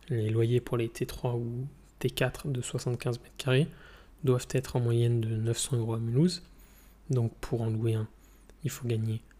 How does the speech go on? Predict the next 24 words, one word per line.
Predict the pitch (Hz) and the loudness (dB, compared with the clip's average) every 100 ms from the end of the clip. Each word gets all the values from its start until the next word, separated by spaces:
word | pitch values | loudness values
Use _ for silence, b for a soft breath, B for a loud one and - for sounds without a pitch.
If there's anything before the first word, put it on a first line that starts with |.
| - - | -20 -6
deux | 127 113 | 0 2
mille | 117 | 2
sept | - - | 0 -4
cents | - 113 | -2 -2
euros | 113 | 0
par | - - 131 | -4 0 2
mois, | 165 175 175 - | 2 -2 -12 -12
trois | - 117 | -6 -6
fois | - 120 | -2 -2
le | 117 | -2
montant | 113 - | -2 -4
du | 117 | -6
loyer. | - - 202 - B B B B B B - | -4 0 0 0 B B B B B B 2
Alors | 139 139 | 4 4
que | - 135 | 4 4
dans | 120 120 | 6 4
cette | - 117 | 4 2
ville, | 117 143 170 175 | 4 4 4 2
les | 131 117 | 2 2
appartements | 123 - - - 123 120 - - - | 0 -2 -6 -2 0 0 -4 -6 -2
de | 123 | -2
soixante-quinze | - - 123 123 123 - 120 - | -2 -2 -2 -2 -2 -2 -2 0
mètres | 123 117 - | -2 -2 -8
carrés | - 117 131 | -8 -2 0